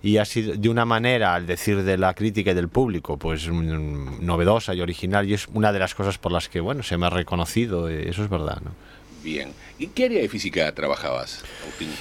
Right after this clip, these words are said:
Speaker 1: En, bueno, concretamente en el, el tratamiento del cáncer con r-, material radia-, con radiactividad, por decirlo de algún modo,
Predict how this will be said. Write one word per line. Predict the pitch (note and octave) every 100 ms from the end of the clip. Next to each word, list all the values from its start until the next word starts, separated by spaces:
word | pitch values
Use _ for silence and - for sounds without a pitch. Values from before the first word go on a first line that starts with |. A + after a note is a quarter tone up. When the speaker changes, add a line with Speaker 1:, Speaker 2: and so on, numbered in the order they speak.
| - -
Speaker 1:
En, | A2+ A2+ A2+ A2+ A2+
bueno, | B2+ A#2 G#2
concretamente | A2 B2+ C3+ C3+ D3 D#3+
en | C#3
el, | A2+ G2
el | G#2+ G2+
tratamiento | G#2+ G#2 A2 A#2+ B2+
del | A#2+
cáncer | G#2+ A#2+ A#2+ - B2 B2
con | A#2 G#2 G#2 G#2+ A2 G#2+
r-, | F#2+ F#2 F#2+
material | F#2 F#2+ F#2 F#2+ G2+ G2
radia-, | G2+ G2+ F#2
con | E2+ F#2
radiactividad, | F#2+ F#2 - F#2 F#2 G2+ F2+ D#2+
por | E2+
decirlo | E2 F#2 F2
de |
algún | E2+ E2 E2
modo, | E2 D#2+